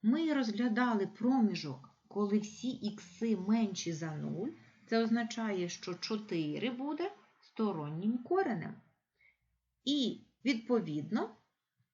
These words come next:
ми бачимо, що рівняння з модулем буде мати два розв'язки, коли ікс дорівнює один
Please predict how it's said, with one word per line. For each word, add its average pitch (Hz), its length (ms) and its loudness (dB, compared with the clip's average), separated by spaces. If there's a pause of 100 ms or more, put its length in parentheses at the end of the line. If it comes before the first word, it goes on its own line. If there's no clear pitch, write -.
(540)
ми 220 160 4
бачимо, 165 580 -4
що 202 440 -6 (2250)
рівняння 247 560 0
з 180 100 -4
модулем 190 540 -2 (220)
буде 170 320 -4
мати 170 500 -6 (220)
два 175 520 -6 (200)
розв'язки, 143 680 -6 (140)
коли 214 220 0
ікс - 420 -4
дорівнює 165 500 -4
один 302 280 -2